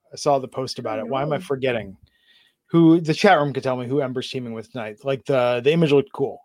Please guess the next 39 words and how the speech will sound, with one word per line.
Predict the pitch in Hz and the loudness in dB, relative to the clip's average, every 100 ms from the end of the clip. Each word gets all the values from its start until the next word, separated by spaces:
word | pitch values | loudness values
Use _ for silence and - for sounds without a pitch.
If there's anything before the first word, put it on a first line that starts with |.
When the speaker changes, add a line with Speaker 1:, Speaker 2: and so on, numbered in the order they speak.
| _ - | _ -10
Speaker 1:
It | |
looked | 131 135 135 | -4 -2 -2
like | 131 | -4
a | |
very | 117 127 | -4 -4
good | 123 117 | -4 -8
pairing. | - 117 101 _ _ - - - - - - - | -8 -10 -12 _ _ -18 -18 -18 -20 -20 -20 2
Um, | 170 175 185 180 175 175 170 165 160 151 127 | 6 10 10 10 8 8 6 2 -6 -12 -10
but | 165 | -4
we'll | 160 | -4
talk | 160 170 | -2 -2
about | 156 143 | -2 -4
that | 160 | -4
in | 151 | -6
a | |
second. | 165 170 160 | -8 -10 -10
Brett | - 151 | -10 -8
Murphy, | 165 165 - 165 160 156 156 - | -6 -6 -4 -2 -2 -2 -6 -4
uh, | 156 151 147 143 | 0 2 2 0
five | - 165 | 2 0
dollars. | 160 156 160 147 | 4 4 4 0
Issa, | 151 175 - 160 | -4 -6 0 2
you're | 160 147 | 2 2
the | |
absolute | 151 147 151 - | 2 2 0 4
best. | 165 - | 4 4
Sorry, | 151 143 | 2 4
Alfred. | 147 143 - 143 | 6 4 2 -4
Also, | 143 143 143 | -2 -4 -4
Priest | 131 - 147 - | -6 -6 -6 -4
has | 139 139 | -4 -4
to | 135 | -6
be | 139 | -8
in | |
the | 131 | -6
Rumble, | 135 135 131 | -6 -6 -6
don't | 131 | -6
you | 131 | -8
think? | 123 127 101 - | -6 -6 -6 -18